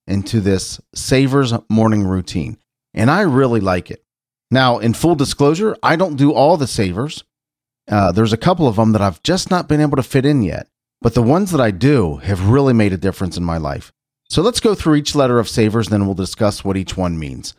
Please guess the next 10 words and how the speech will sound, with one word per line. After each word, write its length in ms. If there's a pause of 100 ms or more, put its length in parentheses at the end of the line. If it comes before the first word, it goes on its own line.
(400)
Uh, 160
Savers, 580
let's 340
start 180
with 120
the 140
S. 460 (260)
S 260
means 280
silence. 640